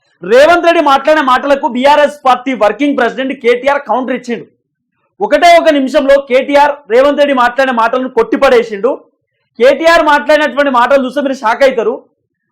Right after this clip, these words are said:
మరి కేటీఆర్ ఎందుకు ఇట్లా మాట్లాడిండో అర్థం కాలే, వాస్తవానికి కేటీఆర్ ఎందుకు స్పందించిండో కూడా అర్థం కాలే, కానీ కేటీఆర్ మాట్లాడిండు. రేవంత్ రెడ్డి ఏదో లేఖ గురించి చెప్పినప్పుడు కేటీఆర్ కూడా షాక్ అయినట్టు. నిన్న నేను కూడా చెప్పిన, "నేను కూడా షాక్ అయినా" అని చెప్పి,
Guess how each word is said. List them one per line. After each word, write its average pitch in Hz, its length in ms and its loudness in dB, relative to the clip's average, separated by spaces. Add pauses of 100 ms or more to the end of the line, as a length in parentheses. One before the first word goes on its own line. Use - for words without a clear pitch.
(120)
మరి 247 160 0
కేటీఆర్ 262 440 2
ఎందుకు 247 220 -2
ఇట్లా 294 160 -2
మాట్లాడిండో 277 440 0
అర్థం 254 320 0
కాలే, 196 340 -4 (320)
వాస్తవానికి 269 520 -2
కేటీఆర్ 277 320 2
ఎందుకు 240 260 0
స్పందించిండో 285 640 -2
కూడా 294 140 2
అర్థం 247 220 -2
కాలే, 214 340 -2 (400)
కానీ 285 140 -2
కేటీఆర్ 294 400 2
మాట్లాడిండు. 262 500 -2 (500)
రేవంత్ 277 340 2
రెడ్డి 285 200 -2
ఏదో 277 220 4
లేఖ 254 260 2
గురించి 247 260 -4
చెప్పినప్పుడు 254 340 -4
కేటీఆర్ 277 400 0
కూడా 311 140 2
షాక్ 262 280 0
అయినట్టు. 254 220 -2
నిన్న 247 200 -6
నేను 262 220 -2
కూడా 311 120 -2
చెప్పిన, 269 260 0
"నేను 233 180 -4
కూడా 277 140 0
షాక్ 226 260 -2
అయినా" 254 180 -2
అని 214 120 -6
చెప్పి, 202 340 -10